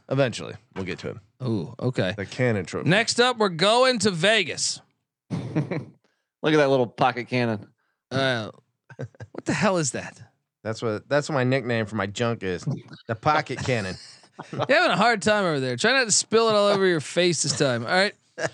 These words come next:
Speaker 2: Uh, look, Hawaii is heading to Vegas to take on U N L V.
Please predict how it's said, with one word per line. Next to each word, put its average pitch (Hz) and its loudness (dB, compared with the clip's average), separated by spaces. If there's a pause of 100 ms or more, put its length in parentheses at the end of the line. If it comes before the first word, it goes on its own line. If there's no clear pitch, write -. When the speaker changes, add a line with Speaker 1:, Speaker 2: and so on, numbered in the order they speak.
(360)
Speaker 2:
Uh, 196 4 (100)
look, 202 0 (100)
Hawaii 190 2
is 170 2
heading 185 2
to 170 2
Vegas 151 2
to 139 -8
take 156 2
on 156 2 (100)
U 160 2
N 156 2
L 143 2
V. 117 0